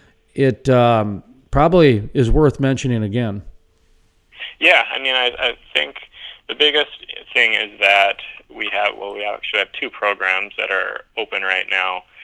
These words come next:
Speaker 2: or, and one that is kind of available for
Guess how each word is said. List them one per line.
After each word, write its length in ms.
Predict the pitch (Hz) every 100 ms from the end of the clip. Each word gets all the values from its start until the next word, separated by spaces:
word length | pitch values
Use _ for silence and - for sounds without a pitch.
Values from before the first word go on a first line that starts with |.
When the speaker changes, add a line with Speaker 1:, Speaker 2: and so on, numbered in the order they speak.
| - _ -
Speaker 2:
or, 120 | 104 - _ - - - 110
and 200 | 107 104
one 220 | 107 101
that 200 | 98 98
is 240 | 92 92 98 - _ -
kind 140 | 120
of 80 | 104
available 560 | 98 98 98 92 95 90 -
for 360 | 95 90 92